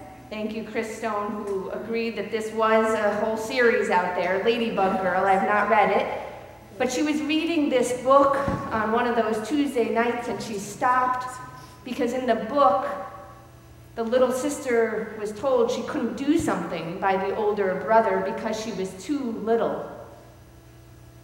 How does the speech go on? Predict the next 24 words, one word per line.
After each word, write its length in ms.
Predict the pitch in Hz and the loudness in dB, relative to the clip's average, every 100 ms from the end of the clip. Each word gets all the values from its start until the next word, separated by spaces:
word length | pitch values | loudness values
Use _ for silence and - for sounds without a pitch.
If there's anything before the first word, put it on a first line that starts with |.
| - - - - - - - - - - - - - - - | -20 -20 -20 -20 -20 -20 -20 -20 -20 -20 -20 -20 -20 -18 -8
And 100 | 202 | -2
Belinda 380 | 208 233 208 | 2 2 2
stops 500 | 202 - 226 226 - | 0 2 4 4 2
and 220 | 214 196 220 | -2 -2 0
looks 480 | 240 240 - - | -2 -2 -8 -10
into 480 | 220 208 202 254 240 | -8 -6 -8 -6 -6
her 160 | 214 185 | -4 -4
phone 360 | 214 233 220 220 | -2 0 0 -2
camera 400 | 247 247 226 202 | -4 -2 -2 -2
and 140 | 208 | -4
says, 180 | 226 220 | -4 -2
"Have 220 | 220 208 | -4 -2
you 300 | 262 370 466 | 2 4 4
ever 300 | 254 254 285 | 2 2 0
been 260 | 277 247 247 | -2 -4 -4
told 540 | 254 247 240 247 226 | -4 0 0 0 -2
that 200 | 220 226 | -4 -4
you 160 | 233 277 | -6 -6
can't 420 | - 262 254 - | -8 -8 -8 -8
do 180 | 240 247 | -8 -6
something 500 | 247 233 233 233 233 | -4 -4 -2 -2 -2
because 460 | 190 - 202 190 | -4 -6 -4 -4
you're 220 | 208 220 226 | -4 -4 -4
too 260 | - 220 | -6 -8